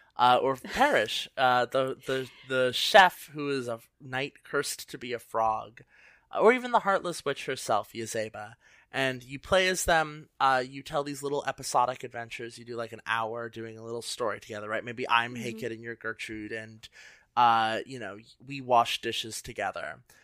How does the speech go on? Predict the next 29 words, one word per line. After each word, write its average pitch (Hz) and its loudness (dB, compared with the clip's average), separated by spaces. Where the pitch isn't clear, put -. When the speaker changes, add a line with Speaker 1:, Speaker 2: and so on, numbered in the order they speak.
Speaker 1:
And 139 -2
we 147 -6
make 147 -4
little 147 -2
notes 131 -2
on 131 0
the 131 -8
character 120 -6
sheet, 120 -6
and 120 -16
we, 113 -14
like, 117 -14
kind 123 -8
of 117 -16
adjust 113 -6
what 113 -12
they 113 -8
are. 95 -2
And 139 -10
then 151 -4
next 165 6
time 247 2
we 151 -4
play, 120 -2
maybe 131 -8
you're, 160 0
"Hey 131 -2
Kid 117 -6
and 117 -10